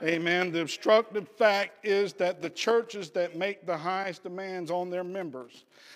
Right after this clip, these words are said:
that focus on salvation, that focus on community and morality and stand against the direction of the secular culture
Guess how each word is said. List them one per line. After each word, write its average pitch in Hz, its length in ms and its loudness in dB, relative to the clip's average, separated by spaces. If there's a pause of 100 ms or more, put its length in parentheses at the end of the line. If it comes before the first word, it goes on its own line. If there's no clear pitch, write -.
(120)
that 175 200 -2
focus 226 540 2
on 196 220 2
salvation, 180 840 0 (560)
that 185 180 0
focus 226 460 2
on 220 220 0
community 175 760 -6 (380)
and 185 140 -2
morality 185 760 4
and 160 120 -2
stand 214 440 0
against 196 380 -4
the 170 100 -6
direction 180 640 0
of 175 140 -2
the - 40 -8
secular 196 540 -6
culture 175 600 -4